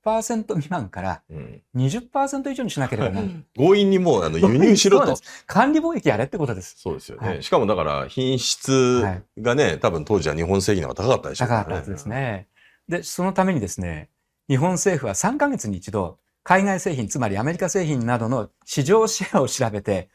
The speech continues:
Speaker 1: 発表しなきゃいけない。
Speaker 2: うん。
Speaker 1: まだ十一パーセントですよ、十二パーセントですよと、こういうことを発表しろと、こういうことですね。さらに二つ目です。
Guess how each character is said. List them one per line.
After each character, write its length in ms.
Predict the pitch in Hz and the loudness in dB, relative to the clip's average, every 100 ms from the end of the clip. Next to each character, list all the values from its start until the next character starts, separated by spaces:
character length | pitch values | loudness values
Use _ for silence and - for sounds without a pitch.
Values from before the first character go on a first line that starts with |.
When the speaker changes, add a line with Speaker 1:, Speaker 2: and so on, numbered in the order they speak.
| _ | _
Speaker 1:
発 220 | _ 175 170 | _ -4 -2
表 80 | 320 | -6
し 100 | 370 | -4
な 80 | 302 | -4
き 60 | |
ゃ 20 | |
い 40 | 165 | -4
け 80 | 95 | -4
な 100 | 78 | -10
い。 100 | - | -12
Speaker 2:
う 60 | 160 | -16
ん。 240 | 120 107 147 | -16 -12 -2
Speaker 1:
ま 80 | 143 | 0
だ 80 | |
十 120 | 123 143 | 2 0
一 100 | 143 | 2
パ 120 | 165 | 0
ー 40 | |
セ 80 | 160 | 0
ン 60 | 147 | -6
ト 60 | |
で 100 | 131 | -8
す 100 | 123 | -4
よ、 60 | 131 | -4
十 120 | 117 | -4
二 100 | 170 | -6
パ 100 | 185 | -6
ー 40 | 185 | -8
セ 80 | |
ン 40 | 196 | -8
ト 80 | 101 | -8
で 100 | 92 | -10
す 120 | 95 | -12
よ 80 | 85 | -14
と、 80 | |
こ 160 | - 131 | -10 -6
う 60 | 160 | -4
い 40 | |
う 80 | 170 | -6
こ 120 | 170 | -8
と 100 | 156 | -8
を 60 | 107 | -8
発 200 | - - | -10 -6
表 120 | 196 | -6
し 80 | 233 | -6
ろ 80 | 226 | -10
と、 80 | - | -8
こ 120 | 107 | -8
う 20 | |
い 40 | |
う 20 | 101 | -8
こ 80 | - | -12
と 60 | |
で 100 | 85 | -16
す 100 | - | -14
ね。 240 | 95 87 - _ _ _ | -10 -10 -12 _ _ _
さ 180 | - | -2
ら 100 | 202 | 0
に 120 | 160 104 | 0 -4
二 240 | - 151 | -2 -2
つ 180 | 147 160 | -2 -4
目 200 | 143 123 | -4 -2
で 140 | 120 | -4
す。 240 | 113 - | -6 -8